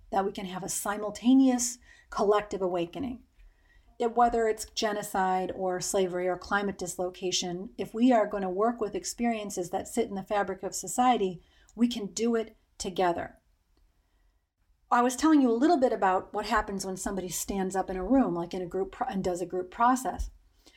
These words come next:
And I wanna just talk about kind of what is going on there. Like, h-, that facilitator is not doing voodoo magic. They are trained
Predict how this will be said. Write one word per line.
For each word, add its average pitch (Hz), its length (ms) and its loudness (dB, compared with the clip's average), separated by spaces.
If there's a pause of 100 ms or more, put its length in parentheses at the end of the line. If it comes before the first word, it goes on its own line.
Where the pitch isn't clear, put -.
(240)
And 214 140 0
I 196 60 2
wanna 214 240 -2
just 202 220 -6
talk 254 220 0
about 196 220 0
kind 196 200 -8
of 175 80 -14
what 226 260 0
is 220 120 -6
going 190 320 -4
on 247 260 6
there. 180 180 2
Like, 175 140 -2
h-, - 220 -14
that 202 220 0
facilitator 233 640 2
is 185 120 -4
not 190 380 0
doing 185 360 -6 (300)
voodoo 196 360 0
magic. 185 640 -2
They 208 140 4
are 196 340 2 (380)
trained 226 720 0